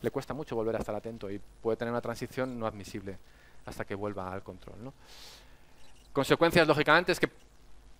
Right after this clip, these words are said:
hoy, cuando se intenta ir hacia adelante en la automatización, nos encontramos con situaciones como que, eh, se generan nuevos choques, o sea, nuevas situaciones de peligro causadas solamente por la automatización. O sea, que en vez de mejorar la condición de vida de la gente,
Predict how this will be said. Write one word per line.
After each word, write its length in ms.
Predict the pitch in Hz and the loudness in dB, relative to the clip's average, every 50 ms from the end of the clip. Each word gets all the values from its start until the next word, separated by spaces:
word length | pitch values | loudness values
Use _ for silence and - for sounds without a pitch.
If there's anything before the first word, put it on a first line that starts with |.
| - - - | -20 -20 2
hoy, 260 | - 147 151 160 170 | 6 8 10 10 10
cuando 220 | 160 151 135 131 117 | 8 6 4 4 0
se 80 | 131 | -2
intenta 320 | 123 127 135 147 143 143 147 | -2 0 6 8 8 8 10
ir 100 | 143 143 | 8 8
hacia 160 | - - 143 | 8 10 10
adelante 320 | 139 143 156 170 165 - | 10 10 8 6 4 0
en 80 | 147 135 | 4 4
la 60 | 131 | 4
automatización, 520 | 123 - 120 123 117 123 - 127 - 165 | 4 4 0 -2 -2 2 0 2 2 2
nos 140 | 180 165 - | 0 0 -2
encontramos 400 | 151 - 135 127 - 151 165 - | 0 -4 2 2 2 2 2 -2
con 140 | - 156 139 | -4 -6 -6
situaciones 400 | - 147 - 135 120 160 165 - | -4 2 2 2 2 2 -4 -2
como 160 | - 143 127 | -4 -4 -2
que, 100 | - 120 - - - - - - - - - - - | -2 -4 -6 -6 -20 -20 -20 -20 -20 -20 -20 -18 -4
eh, 240 | - 131 120 117 117 117 | 0 2 2 2 2 0
se 140 | - 135 | -2 -4
generan 400 | 117 - 131 135 147 156 160 156 | 0 2 4 8 8 8 8 6
nuevos 320 | 151 156 170 170 175 156 - | 4 2 2 2 2 0 0
choques, 480 | - 180 175 - 202 208 - - - - - - - - - - - - - | -2 -2 2 2 2 0 0 -4 -12 -16 -20 -20 -20 -20 -20 -20 -20 -18 0
o 20 | |
sea, 120 | - 135 127 | 2 4 4
nuevas 260 | 131 143 160 170 160 | 6 8 8 8 8
situaciones 500 | - - 160 147 - - 151 143 139 120 | 8 4 4 4 4 2 0 0 0 0
de 80 | 135 - | 0 0
peligro 380 | - 135 156 175 175 185 185 | 2 2 2 2 4 2 4
causadas 460 | - 151 147 135 - 156 180 - - - - - - - - - - | 6 4 4 8 8 8 8 6 2 -6 -14 -16 -18 -18 -16 -16 -14
solamente 400 | - - 165 165 170 185 180 185 | 2 6 8 8 8 8 6 6
por 80 | 160 151 | 6 8
la 60 | 147 | 6
automatización. 680 | 139 - 135 131 123 123 131 123 - 180 165 120 110 - - - - - - - - | 6 6 2 0 0 2 4 4 6 6 4 2 0 -8 -14 -20 -20 -20 -20 -14 -12
O 60 | - 120 | 2 4
sea, 120 | 147 135 | 4 6
que 60 | 131 | 6
en 60 | 131 131 | 8 8
vez 80 | 156 | 10
de 160 | 170 185 175 - - | 10 10 8 6 -2
mejorar 420 | 156 151 151 - 156 151 170 185 170 | 0 2 4 6 8 8 10 10 8
la 80 | 139 | 6
condición 300 | - 123 120 120 139 143 | 4 2 -4 -4 -2 0
de 80 | 147 151 | 2 6
vida 80 | 151 | 6
de 60 | 151 147 | 8 8
la 80 | 151 143 | 6 6
gente, 400 | - 185 185 202 202 190 - | 4 0 2 2 2 2 0